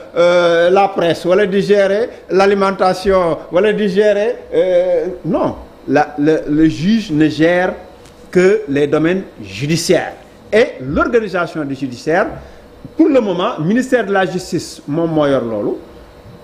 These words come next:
Est-ce que dañ koy jox waat magistrats yi ñu yore seen propre organisation judiciaire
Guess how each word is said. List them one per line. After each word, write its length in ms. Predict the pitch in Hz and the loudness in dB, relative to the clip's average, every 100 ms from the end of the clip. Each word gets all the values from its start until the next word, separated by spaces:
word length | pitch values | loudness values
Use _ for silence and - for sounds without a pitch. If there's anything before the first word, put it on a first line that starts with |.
| - | 0
Est-ce 160 | 254 262 | 0 0
que 80 | 226 | 0
dañ 160 | 226 | 0
koy 240 | 214 214 165 | 0 0 0
jox 160 | 208 208 | -4 -2
waat 200 | 196 175 - - | -2 -2 -6 -8
magistrats 580 | 156 160 156 - 165 156 | -4 -4 -6 -4 0 2
yi 60 | 139 | 2
ñu 120 | 143 160 | 2 2
yore 140 | 160 | 0
seen 200 | 156 147 | 0 -4
propre 440 | - 240 240 - | 0 -2 -2 -2
organisation 520 | 185 170 151 151 - 143 | 0 0 2 0 -2 -4
judiciaire 580 | 147 131 131 151 131 | -4 -8 -4 0 0